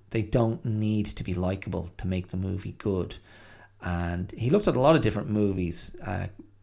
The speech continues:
but the, the, the, the starting point, um, he, and the movie he said was his favourite movie that he always tries to watch and always tries to bring people to see at least once or twice a year, um, is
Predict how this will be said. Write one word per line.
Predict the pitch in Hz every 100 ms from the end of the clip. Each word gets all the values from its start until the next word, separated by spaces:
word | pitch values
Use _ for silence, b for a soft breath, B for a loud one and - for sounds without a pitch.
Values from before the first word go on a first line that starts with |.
| - -
but | 92 - - 349 -
the, | 104 95 92 -
the, | - -
the, | 107 120
the | -
starting | - - 127 127 117
point, | 95 101 90 - b b b b b b b _ _ -
um, | 92 92 90 90 90 90 - -
he, | 104 110
and | 95 95 - -
the | -
movie | 107 101 95
he |
said | 90 107 95
was | 98 90 - -
his | 95 -
favourite | 117 117 -
movie | 110 95 95 92
that | 95
he | 98
always | 101 101
tries | - 95 92
to | 101
watch | 92 90 - -
and | - 92
always | 95 98
tries | 98 101 -
to |
bring | 107 92 90
people | 98 90 87
to | -
see | - 95 92 90
at | 90
least | 92 90
once | 95 95 -
or |
twice | - 95 90
a | 101
year, | 104 98 92 B B B B B B -
um, | 104 98 101 98 95 - - - -
is | 110 101 98 95 - -